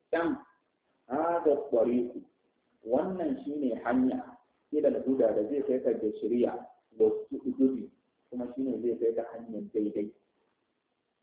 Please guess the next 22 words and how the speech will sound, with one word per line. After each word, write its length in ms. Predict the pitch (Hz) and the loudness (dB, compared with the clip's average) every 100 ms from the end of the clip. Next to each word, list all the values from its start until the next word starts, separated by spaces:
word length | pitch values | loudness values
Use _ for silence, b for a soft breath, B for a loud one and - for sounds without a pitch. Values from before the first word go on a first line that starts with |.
| _ - | _ -16
Ma 300 | 104 107 110 | -10 -8 -6
sha 140 | - 113 | -2 -2
Allah, 340 | - 98 101 | -2 -6 -8
mun 160 | 101 113 - | -8 -10 -6
samu 180 | 120 | -6
mun 180 | 107 104 - | -6 -10 -6
kammala. 420 | 104 101 101 - - _ _ _ _ _ _ _ _ _ _ | -6 -4 -8 -10 -16 _ _ _ _ _ _ _ _ _ _
Sati 340 | - 113 127 | -6 -6 -6
mai 220 | 123 113 104 | -8 -8 -8
zuwa, 200 | 117 110 | -6 -6
in 140 | 107 - | -8 -8
sha 180 | 120 107 | -6 -6
Allah, 260 | 110 107 | -6 -8
sai 140 | - 110 | -8 -10
mu 100 | 107 | -10
shiga 220 | - 110 | -10 -8
ahwalu 540 | - - 104 113 120 104 - | -8 -10 -6 -4 -2 -6 -8
sab'ati. 500 | 120 104 101 - - - - _ _ - _ _ _ _ _ _ - 320 320 _ _ _ _ _ _ _ _ _ | -4 -4 -2 -4 -6 -20 -20 _ _ -20 _ _ _ _ _ _ -20 -20 _ _ _ _ _ _ _ _ _ _
Na'am. 560 | 110 107 269 220 - - - 320 311 _ _ _ _ - 403 - - - - _ _ - - - _ | -10 -8 -8 -10 -12 -14 -16 -16 -18 _ _ _ _ -18 -16 -14 -14 -16 -20 _ _ -20 -20 -20 _
Wani 200 | 113 107 | -8 -4
wuri 240 | 113 123 | 2 2
ne? 240 | 131 120 | 2 0